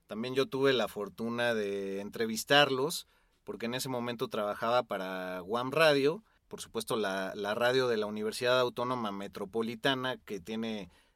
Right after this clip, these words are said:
cuatro sedes aquí en la Ciudad de México y que hay mucha gente guamera, pues, súper chida y súper clavada con esa onda. Y además, pues, creo que ellos tuvieron algunos estudios por ahí en algunas de las guams. Y me tocó ver su actuación aquí en la Roma, en el Teatro de la Paz.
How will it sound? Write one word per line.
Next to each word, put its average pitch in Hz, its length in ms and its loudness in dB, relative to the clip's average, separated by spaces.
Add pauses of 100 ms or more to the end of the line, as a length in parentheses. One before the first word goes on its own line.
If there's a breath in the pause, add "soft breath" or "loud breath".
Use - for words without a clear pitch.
(100)
cuatro 117 340 -2
sedes 113 380 0
aquí 98 200 -6
en 107 80 -4
la 104 80 -2
Ciudad 110 220 -4
de 113 80 -2
México 113 400 -8
y 98 60 -8
que 104 140 -6
hay 110 80 -2
mucha 113 240 -6
gente 110 280 -6
guamera, 98 640 -6 (160 soft breath)
pues, 120 180 -6
súper - 500 -2
chida 202 360 10
y 180 60 6
súper 135 300 -2
clavada 147 460 10
con 135 200 -2
esa 151 300 6
onda. 156 380 6 (360 soft breath)
Y 120 100 -2
además, 139 400 4
pues, 139 140 -4
creo 135 200 0
que 135 100 0
ellos 135 200 2
tuvieron 123 380 -2
algunos 117 400 -4
estudios 110 400 -8
por 98 180 -8
ahí 98 140 -4
en 104 140 -8
algunas 98 520 -8 (120)
de 113 120 -2
las 123 240 0
guams. 156 540 4 (760 soft breath)
Y 131 120 -8
me 143 160 2
tocó 156 320 4
ver 160 180 8
su 170 100 2
actuación 151 540 2
aquí 151 260 -2
en 156 100 2
la 156 120 10
Roma, 156 360 2
en 139 100 0
el 113 140 -4
Teatro 143 340 4
de 123 80 4
la 113 140 2
Paz. 123 460 4